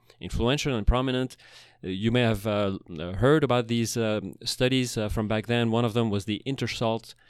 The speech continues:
study. It's a large multi-country epidemi-, epidemiological study of, um, um, the impact of,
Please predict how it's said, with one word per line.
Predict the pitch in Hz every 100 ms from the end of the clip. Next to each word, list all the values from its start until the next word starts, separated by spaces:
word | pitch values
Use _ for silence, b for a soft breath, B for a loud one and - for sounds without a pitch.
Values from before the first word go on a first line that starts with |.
| b b
study. | - - 127 139 127
It's | -
a |
large | 101 110 131 139 127 -
multi-country | 110 127 123 117 123 - 120 120 107 b b b
epidemi-, | 104 - 110 107 -
epidemiological | 110 123 113 110 117 127 120 113
study | - 117 117 107
of, | 95 -
um, | 95 95 92 - B B B B B -
um, | 85 95 92 90 -
the | 101 104
impact | 113 117 117 113 - -
of, | 95 98 -